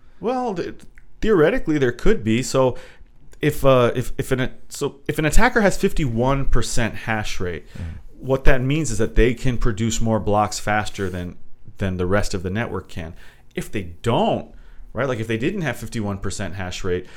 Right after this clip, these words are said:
Speaker 1: then they're still competing with all the rest of the network. And so
Speaker 2: Correct.
Speaker 1: there's, you know.
Speaker 2: So, well, I guess what I, what I was trying to ask would be more so, like, in terms of accepting transactions or denying transactions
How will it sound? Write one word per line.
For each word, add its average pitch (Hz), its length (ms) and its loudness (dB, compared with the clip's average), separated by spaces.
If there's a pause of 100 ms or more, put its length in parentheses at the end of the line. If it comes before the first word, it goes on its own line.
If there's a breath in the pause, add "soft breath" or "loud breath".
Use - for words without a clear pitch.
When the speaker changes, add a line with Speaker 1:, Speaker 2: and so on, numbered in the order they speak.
(220 loud breath)
Speaker 1:
then 110 200 -2
they're 113 500 0 (160)
still 135 480 -2
competing 117 500 4
with 92 140 -4
all 95 140 0
the 90 80 -4
rest 90 200 -6
of 85 100 -6
the 87 60 -8
network. - 400 -10
And - 100 -8
so 90 160 -6
Speaker 2:
Correct. 90 100 -4
Speaker 1:
there's, 95 420 -2 (500 soft breath)
you - 100 -8
know. 90 240 -6
Speaker 2:
So, 110 260 0
well, 110 180 2
I 113 40 2
guess 127 160 0
what 139 120 2
I, 123 100 4
what 104 220 0
I 101 120 0
was 90 140 -4 (160)
trying 90 300 0
to 85 240 -6
ask 82 340 -8
would 78 120 -8
be 82 100 -8
more 78 200 -6
so, 80 160 -10
like, 76 300 -8 (920 soft breath)
in 98 280 -2
terms 95 240 -4
of 90 220 -8 (480)
accepting 98 460 -6
transactions 82 640 -6
or 80 60 -8
denying 80 420 -6
transactions 73 840 -8